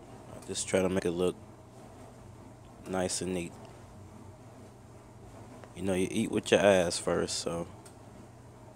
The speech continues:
make it look how you would like it to taste. All right, now it's time to season this fish on up. Got some, uh, onion powder here.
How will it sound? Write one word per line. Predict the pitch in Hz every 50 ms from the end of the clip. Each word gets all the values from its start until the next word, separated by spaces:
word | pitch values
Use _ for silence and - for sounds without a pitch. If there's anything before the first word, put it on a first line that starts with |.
| - - - - - - - - - - - - - - - - - - - - - - - - - - - - - - - -
make | - 98 107 104
it | 110 107
look | 101 104 110 104 - -
how | 104 95
you | 95 98 98 101
would | 95 80 85
like | 85 85 87 - -
it | - -
to | -
taste. | - - - 73 85 - - - - - - - - - - - - - - - - - - - - - - - - - - - - - - - - - - - - - - - - - - - - - - - - - - - _ _ _ _ _ _ _ _ _ _ _ _ _ _ _ _ - - - - 104 110
All | 117 110 104 101 104 101 98
right, | 101 113 117 120 113
now | 113 110 104 95 92
it's | 98 98 -
time | - - 107 101 98 98 98
to | 92 95 95 95
season | - - - 117 120 113 110 113 110
this | 110 110 -
fish | - - 147 139 127 - -
on | 127 131 131 131 131
up. | 143 156 - - - - - - - - - - - - - - - - - - - -
Got | 104 92 - -
some, | - - 98 98 95 95
uh, | 95 95 95 95 95 101
onion | 104 110 120 123 123 123 120
powder | - - 139 143 135 131 131 135 139
here. | 143 143 147